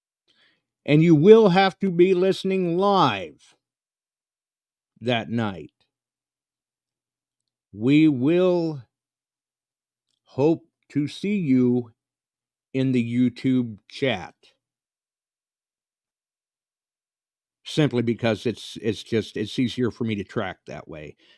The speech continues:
It's easier for me to notice you that way. Uh, you can, you can tag my channel name and practically impossible for me to miss.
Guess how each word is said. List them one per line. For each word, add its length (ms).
It's 240
easier 420
for 140
me 160
to 80
notice 420
you 140
that 240
way. 440
Uh, 280
you 240
can, 340
you 180
can 160
tag 440
my 220
channel 520
name 640
and 460
practically 640
impossible 760
for 160
me 180
to 60
miss. 600